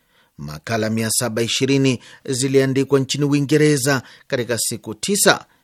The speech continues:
na makala mia moja na thelathini na nne ziliandikwa katika Umoja wa Ulaya kuanzia Septemba kumi na sita hadi ishirini na nne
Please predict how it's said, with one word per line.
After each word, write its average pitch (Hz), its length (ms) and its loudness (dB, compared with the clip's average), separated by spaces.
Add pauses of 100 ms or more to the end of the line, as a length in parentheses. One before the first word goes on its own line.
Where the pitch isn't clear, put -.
(480)
na 69 260 -12
makala 113 540 -2
mia 113 180 0
moja 117 320 0
na 117 120 -2
thelathini 120 520 -2
na 123 120 -2
nne 127 160 -2
ziliandikwa 123 600 0
katika 127 240 -2
Umoja 131 340 0
wa 131 40 4
Ulaya 139 460 2 (260)
kuanzia 120 420 0
Septemba 113 540 -4
kumi 113 220 -8
na 113 100 -4
sita 110 420 -4 (340)
hadi 113 420 -4
ishirini 120 400 -2
na 127 100 0
nne 131 280 0